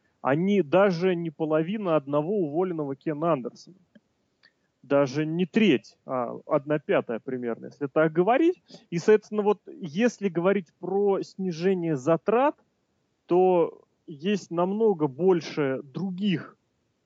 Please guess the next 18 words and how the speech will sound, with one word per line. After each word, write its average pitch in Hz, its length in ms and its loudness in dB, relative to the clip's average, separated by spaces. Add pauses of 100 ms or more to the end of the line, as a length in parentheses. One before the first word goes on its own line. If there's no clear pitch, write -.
я 170 100 -4
щас 135 220 -4
говорю 139 380 -4
относительно 123 720 -8
политики 135 540 -4
Ти - 160 0
Эн 170 160 4
Эй. 120 140 2 (3000)
Соответственно, 202 800 2
для 165 220 0
того, 208 260 4
чтобы 180 320 0
снизить 165 340 -4
зарплаты, 175 560 0
ну, 160 120 -4
как 196 180 -2
бы, 160 120 -4
н-, 185 280 -10